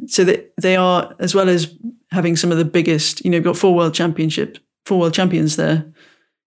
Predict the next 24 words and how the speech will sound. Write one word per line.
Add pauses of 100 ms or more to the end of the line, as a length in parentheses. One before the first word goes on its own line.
(120)
There
are,
there's
also
opportunities
for
these (1040)
less, (180)
uh, (100)
well-known
cycling
nations. (760)
So, (460)
yeah,
I
don't
know.
It's
a
kind
of,
um, (240)
it's
still